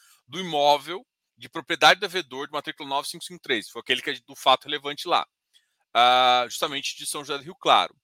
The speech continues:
para o B T G, pelo montante de oitenta e um milhões, todo mundo sabe disso, conforme a escritura pública de compra e venda lavrada em dez do doze e registrada, ou seja, a, a, a,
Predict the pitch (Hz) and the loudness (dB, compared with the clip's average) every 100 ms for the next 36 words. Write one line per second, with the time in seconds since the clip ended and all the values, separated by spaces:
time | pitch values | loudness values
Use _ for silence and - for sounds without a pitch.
0 | - 135 160 139 175 - 196 139 131 131 | 6 6 6 0 -2 0 -2 -2 -6 -6
1 | 175 _ _ _ _ _ _ _ _ - | -8 _ _ _ _ _ _ _ _ -20
2 | _ 175 185 175 165 151 175 165 180 196 | _ 0 0 -2 -6 -6 -8 -8 -8 -8
3 | 202 208 208 208 214 202 143 101 - - | -12 -12 -14 -4 0 0 -2 -12 -12 -18
4 | - _ - 220 - 170 170 - 185 165 | -20 _ -4 -4 2 2 2 -4 -12 -8
5 | 175 _ 190 202 214 240 226 _ _ _ | -8 _ -16 -14 -4 -2 -2 _ _ _
6 | _ _ - - 190 170 156 165 160 151 | _ _ -14 -6 -6 -4 -2 4 8 8
7 | 123 127 113 - 151 127 113 156 214 247 | 8 8 6 0 -12 -4 4 8 8 4
8 | 185 202 117 117 110 110 107 160 - _ | -6 -16 -14 -14 -12 -12 -12 -16 -20 _
9 | _ - 131 156 156 - 156 147 135 131 | _ -4 0 0 0 0 6 6 6 2
10 | 120 104 _ _ _ _ _ - 120 127 | 0 -2 _ _ _ _ _ -12 0 0
11 | - 107 - - - | 0 -6 -6 -10 -10